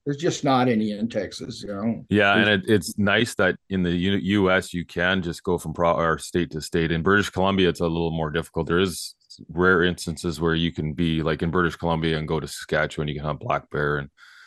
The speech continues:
Speaker 2: and stuff like that. But, like, we can't just go to Alberta and hunt deer. We can't go to Saskatchewan and hunt deer.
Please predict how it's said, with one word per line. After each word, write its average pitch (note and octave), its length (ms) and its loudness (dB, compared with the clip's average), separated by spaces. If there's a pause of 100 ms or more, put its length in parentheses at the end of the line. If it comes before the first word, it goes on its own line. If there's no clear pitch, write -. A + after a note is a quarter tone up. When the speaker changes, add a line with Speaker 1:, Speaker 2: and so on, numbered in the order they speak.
(220)
Speaker 2:
and D2+ 120 -8
stuff D2+ 260 -4
like D2 160 -4
that. D2 240 -2
But, D2 200 -2 (680)
like, F#2+ 180 2
we G2 140 4
can't F#2+ 300 0 (100)
just F#2 200 -2
go F2+ 200 4
to F2 180 2
Alberta E2+ 440 2
and D#2+ 100 -4
hunt D#2+ 240 -4
deer. E2 560 0
We E2+ 100 -4
can't E2 220 -2
go D#2+ 140 0
to D2 80 -4
Saskatchewan D2+ 520 -2
and D2 80 -6
hunt D2 200 -6
deer. D2 360 -2